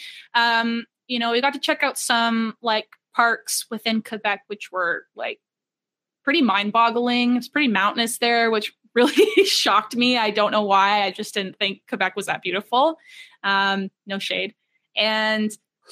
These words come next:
Ontario, same thing. Like, went to Tobermory. Like, we got to see a lot of, like, really great local places, which just kinda gave me a new appreciation. Um, we did not take the old van, uh,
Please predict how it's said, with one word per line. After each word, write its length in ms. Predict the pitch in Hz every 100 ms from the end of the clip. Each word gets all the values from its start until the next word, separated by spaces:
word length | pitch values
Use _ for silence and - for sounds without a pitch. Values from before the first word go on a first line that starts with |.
| -
Ontario, 640 | 240 240 302 302 294 294 294
same 320 | 294 311 285
thing. 280 | 294 302 220
Like, 160 | 202
went 140 | 202 190
to 60 |
Tobermory. 720 | - 302 311 269 269 262 262
Like, 120 | 247 226
we 60 |
got 160 | 220 254
to 60 |
see 160 | 254 311
a 60 | 294
lot 180 | 214
of, 80 | 202
like, 140 | 208 208
really 180 | - 214
great 400 | 208 208 208 208 _ _ _ _ _
local 840 | 208 196 208 202 220 220 220 226 - _ _ -
places, 540 | 220 214 233 226 226
which 160 | 220 220
just 180 | 220 -
kinda 200 | 208 202
gave 220 | 202 196
me 140 | 202
a 60 | 196
new 160 | 196
appreciation. 960 | 196 - 214 - - 113 214 - - 220 _ _ -
Um, 460 | 214 214 214 214 -
we 120 | 233
did 280 | 233 247 262
not 220 | 277 285
take 380 | - 226 214 - _ _ _ _ _ -
the 440 | 214 214 208 208 -
old 320 | 214 214 196
van, 480 | 208 202 196 196 - _ -
uh, 160 | - 208